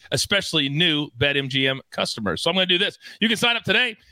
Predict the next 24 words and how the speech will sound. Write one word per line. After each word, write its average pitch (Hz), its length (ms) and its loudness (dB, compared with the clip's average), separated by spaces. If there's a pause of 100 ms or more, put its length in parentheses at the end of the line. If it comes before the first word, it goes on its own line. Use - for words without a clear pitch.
get 185 140 -2
two 214 120 2
hundred 208 120 4
dollars 196 320 0
in 165 100 0
bonus 175 280 0
bets. 190 400 0
Just 147 240 -4
place 180 220 2
your 143 80 -2
first 156 260 -2
wager 160 340 0
of 135 60 -4
at 123 80 -2
least 170 240 0
ten 165 160 2
dollars, 180 340 0 (260)
and 190 200 0
you 240 140 2
will 254 220 4
receive 262 480 -2 (300)
two 277 200 2
hundred 233 500 0
dollars 147 360 -2